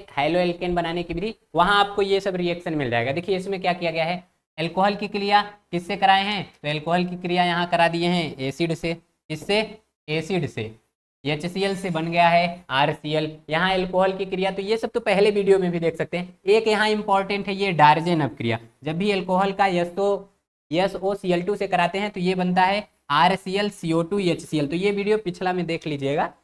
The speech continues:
बाकी तो आप सबको, आपको पता ही है ये डार्जेन अपक्रिया थी।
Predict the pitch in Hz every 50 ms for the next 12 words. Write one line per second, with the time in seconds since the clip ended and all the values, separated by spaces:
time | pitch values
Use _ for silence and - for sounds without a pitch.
0 | _ _ _ - 135 139 - 165 156 160 151 147 147 - - _ - 127 - _
1 | 143 139 135 135 135 - 139 - 135 - 143 147 147 143 151 151 151 151 143 147
2 | 135 131 135 143 139 135 139 143 135 135 131 - 202